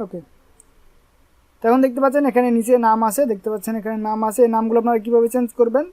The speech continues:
তার জন্য নামের উপরে ক্লিক দিবেন। ক্লিক দেওয়ার পরে এখানে দেখতে পাচ্ছেন লেখার জন্য অপশন আছে, এখানে ক্লিক দিবেন। ক্লিক দেওয়ার পরে এখানে দেখতে পাচ্ছেন এডিট আইকন, এখানে ক্লিক দিবেন।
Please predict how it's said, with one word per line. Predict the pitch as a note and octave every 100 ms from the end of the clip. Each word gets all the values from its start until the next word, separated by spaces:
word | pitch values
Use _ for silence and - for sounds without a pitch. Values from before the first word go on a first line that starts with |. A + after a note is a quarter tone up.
| -
তার | A3+
জন্য | A3 A3+ A3+
নামের | A3+ A3+
উপরে | A#3+ A3+
ক্লিক | A#3+ G#3
দিবেন। | B3 B3+ B3+
ক্লিক | A3+ A3
দেওয়ার | A3 A3
পরে | A3+ A3
এখানে | A3+ A3
দেখতে | G#3 A3+
পাচ্ছেন | A3 A#3+ D4 _ _ _ _ _ _ _ _ _ _ -
লেখার | G#3+ G#3+ A3+
জন্য | A#3 A#3
অপশন | A3+ A#3+
আছে, | A3 A#3
এখানে | A#3 A3
ক্লিক | A#3 G#3
দিবেন। | A3+ C4+ D4 A#3+
ক্লিক | - A3
দেওয়ার | G3+ A3+
পরে | A#3
এখানে | A3+ A3+
দেখতে | G#3+ A#3
পাচ্ছেন | A#3 B3 C4+ _ _ _ _ -
এডিট | G#3+ A#3 B3
আইকন, | A#3 B3+ B3
এখানে | A3+ A3
ক্লিক | A3+ G#3
দিবেন। | A3 B3+